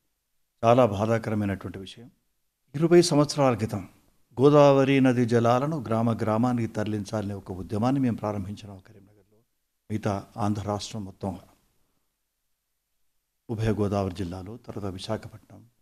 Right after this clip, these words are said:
కరీంనగర్, ఇవన్నీ ప్రాంతాలు. అప్పుడు బాలసుబ్రహ్మణ్యం గారికి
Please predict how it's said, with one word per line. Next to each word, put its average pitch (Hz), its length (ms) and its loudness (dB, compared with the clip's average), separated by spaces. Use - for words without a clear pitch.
కరీంనగర్, 95 420 -10
ఇవన్నీ 107 280 -20
ప్రాంతాలు. 101 300 -20
అప్పుడు 170 280 8
బాలసుబ్రహ్మణ్యం 139 920 6
గారికి 113 520 0